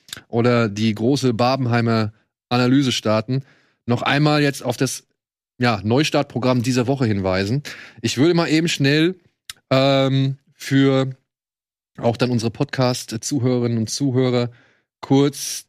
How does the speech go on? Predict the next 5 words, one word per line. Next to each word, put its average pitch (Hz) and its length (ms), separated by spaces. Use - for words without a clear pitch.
die 123 680
Streaming- 143 560
und 131 460
Mediathekentipps 127 1000
runterrasseln. 107 1040